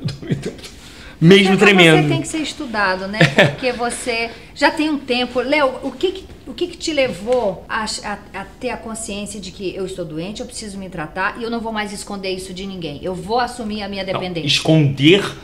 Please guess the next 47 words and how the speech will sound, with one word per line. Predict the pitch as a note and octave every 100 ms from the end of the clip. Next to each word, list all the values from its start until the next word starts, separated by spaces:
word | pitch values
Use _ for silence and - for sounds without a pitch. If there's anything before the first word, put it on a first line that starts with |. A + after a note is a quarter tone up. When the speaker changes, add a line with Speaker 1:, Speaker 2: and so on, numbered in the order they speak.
| - - -
Speaker 1:
eu | - D3+
demorei | C#3 D3+ D3 D3 C#3+
um |
pouco. | - E3+ C#3 - G#2
Speaker 2:
Sim. | - G3+ E3
Speaker 1:
Mas | D3 C#3+ -
ter | E3+
a | F#3
consciência, | E3+ D#3+ - D#3+ E3+ G3
eu |
demorei | F3 F3+ E3 F3+
alguns | F#3 E3+ G3+ D#3
anos. | E3+ C3+ A2 G2+ - - -
Porque | - D#3+
você | D3+
tem | E3 G#3
a |
consciência, | D#3+ D3+ F#3+ F3 D3
porque |
assim, | G3 F3+
o | - -
que, | -
que, | C#4 - - C#4+
que, | C#4
o | A#3+
que | F#3+ -
que | C#4
é |
o | A#3+
vício | C#3 C#3+ C3 - A2+
na | A#2+
vida | A2+ A#2
de |
uma | A#2
pessoa? | A2 A2 - G2 - - - -
O | -
vício, | D3+ F#3+ C#4 - C#3+ A2+ - - - - - - - - - - - -
eu, | F#3
eu | F#3+ F#3+
comparo | F3+ F#3+ E3+ A#3
o |
seguinte, | - F#3+ F#3+ G3 F#3+
é | G3+
uma | G3+
maneira | G3+ G#3+
muito | A#3+ C#4+
simples. | G3 D3 A#2+ -